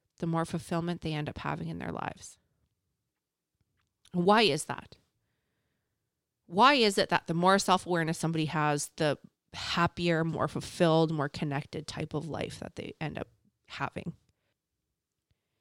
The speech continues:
Well, if you consider the fact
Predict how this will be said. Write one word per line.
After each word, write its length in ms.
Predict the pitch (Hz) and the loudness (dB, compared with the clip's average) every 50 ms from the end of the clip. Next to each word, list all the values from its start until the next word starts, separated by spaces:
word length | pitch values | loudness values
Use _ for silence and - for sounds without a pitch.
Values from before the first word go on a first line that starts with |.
| _ _ _ _ _ _ _ _ _ _ _ _ _ _ _ _ _ _ - | _ _ _ _ _ _ _ _ _ _ _ _ _ _ _ _ _ _ -8
Well, 480 | 180 180 175 160 - - - 220 269 - _ _ _ _ _ _ _ _ _ _ _ _ _ _ _ _ _ _ _ _ _ _ _ _ _ _ _ _ _ _ _ _ _ _ _ _ _ _ - | -4 -4 -4 -4 -4 -6 -6 -8 -8 -10 _ _ _ _ _ _ _ _ _ _ _ _ _ _ _ _ _ _ _ _ _ _ _ _ _ _ _ _ _ _ _ _ _ _ _ _ _ _ -4
if 380 | 220 233 262 311 - - - 233 | -2 0 0 -2 -4 -6 -8 -4
you 680 | 226 220 214 208 202 196 190 190 185 185 185 185 202 185 - - - _ | -2 0 0 2 0 0 -2 -2 -2 -4 -4 -4 -6 -8 -12 -16 -16 _
consider 1120 | - - 190 190 185 190 - - - - - 330 359 403 311 226 - - - 147 175 254 359 - _ - | -4 -2 -2 -2 -2 -4 -6 -6 -6 -4 -4 -2 -2 -2 -2 -2 -2 0 -2 -2 0 -2 -4 -6 _ -4
the 120 | - 180 | -2 -2
fact 880 | 190 - - - - - 92 - - - - - - - - - - - | -2 -4 -4 -2 0 0 2 2 2 0 -2 -6 -18 -16 -14 -14 -16 -16